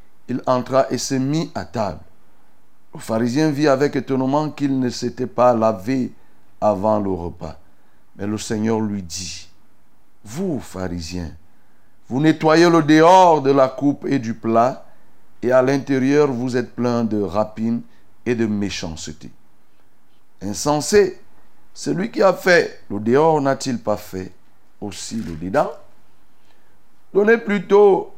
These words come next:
en aumône ce qui est dedans. Et voici, toutes choses seront pures pour vous. Mais malheur à vous, pharisiens,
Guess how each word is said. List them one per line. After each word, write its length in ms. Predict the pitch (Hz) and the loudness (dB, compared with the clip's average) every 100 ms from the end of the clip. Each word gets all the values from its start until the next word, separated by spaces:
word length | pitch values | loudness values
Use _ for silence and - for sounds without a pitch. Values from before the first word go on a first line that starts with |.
| - | -2
en 160 | 135 143 | 0 2
aumône 560 | 139 147 156 143 123 | 2 4 4 4 -2
ce 180 | 113 - | -4 -6
qui 320 | 120 - 123 - | -8 -8 -10 -6
est 400 | 117 117 101 98 | -2 -2 -4 -8
dedans. 400 | 104 101 110 85 - - - - - - - | -8 -6 -6 -8 -14 -18 -18 -18 -18 -18 -16
Et 80 | 90 | -12
voici, 500 | 87 120 - 196 226 - - - - - - | -10 -8 -8 -8 -10 -14 -20 -20 -20 -20 -14
toutes 240 | - 233 - | -10 -10 -10
choses 480 | - 131 123 123 | -4 0 0 -2
seront 480 | 120 - 95 95 107 - - - | -6 -8 -6 -6 -8 -12 -18 -18
pures 340 | - 208 196 160 | -6 -2 -2 -4
pour 220 | - 101 | -6 -8
vous. 300 | 82 104 95 - - - - - - - - | -8 -10 -12 -14 -20 -20 -20 -20 -20 -20 -10
Mais 140 | - 175 | -2 0
malheur 400 | 175 180 180 190 | 4 6 6 6
à 140 | 180 | 6
vous, 260 | 160 170 185 | 4 0 0
pharisiens, 800 | 143 165 165 156 135 180 170 | 2 4 4 2 2 2 2